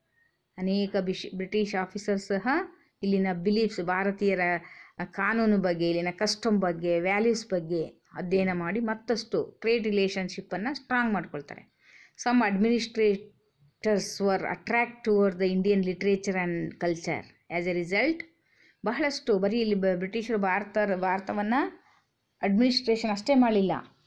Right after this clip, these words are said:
ಅವ್ರೇನ್ ಮಾಡಿದ್ರು ಅಂದ್ರೆ ಭಾರತದ ಲಿಟ್ರೇಚರ್ ಬಗ್ಗೆ, ಸಾಹಿತ್ಯದ ಬಗ್ಗೆ, ಕಲ್ಚರ್ ಬಗ್ಗೆ ಅಟ್ರಾಕ್ಟ್ ಆಗಿ ಅವುಗಳನ್ನ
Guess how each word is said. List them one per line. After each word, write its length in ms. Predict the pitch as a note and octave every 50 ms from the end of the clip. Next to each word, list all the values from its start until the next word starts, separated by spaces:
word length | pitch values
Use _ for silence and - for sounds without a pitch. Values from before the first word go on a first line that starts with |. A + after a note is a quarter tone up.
| _ _ - _ -
ಅವ್ರೇನ್ 360 | F#3 F#3 F#3+ G3+ A3+ B3 B3
ಮಾಡಿದ್ರು 320 | A3+ G#3+ G3 F#3+ F#3+ F#3
ಅಂದ್ರೆ 500 | F3+ F#3 G#3 C4 A#3+ G#3+ G#3+ A3+ A3 - - - _ _ _ _ _ -
ಭಾರತದ 460 | G3+ G3 G3+ A3+ A#3+ A#3+ A#3+ A#3 G#3
ಲಿಟ್ರೇಚರ್ 640 | A3 G#3+ G3+ G3 G3 - B3 C4 C4+ C4 - B3 G#3+
ಬಗ್ಗೆ, 360 | G3 G3 F3+ D#3+ E3+ D#3+ D#3+
ಸಾಹಿತ್ಯದ 580 | D#3+ - F3+ E3 G#3 A3+ A#3+ A#3+ - G#3+ G#3
ಬಗ್ಗೆ, 340 | G3 F#3 F3+ E3+ E3 E3+ D#3+
ಕಲ್ಚರ್ 480 | D#3+ - - G#3+ A#3 A3 A3+ C4 A#3 G#3+
ಬಗ್ಗೆ 340 | G3 F#3+ F3+ E3 E3 F3 D#3
ಅಟ್ರಾಕ್ಟ್ 540 | D#3 F3 E3+ - A#3+ A#3 A#3 A3+ A#3 -
ಆಗಿ 480 | G3+ F#3 F3+ A3 C4+ F4 - - _ _ _ _ _ _ _ _
ಅವುಗಳನ್ನ 460 | - G3 G#3 G3+ G3+ G3 F#3+ F#3+ G3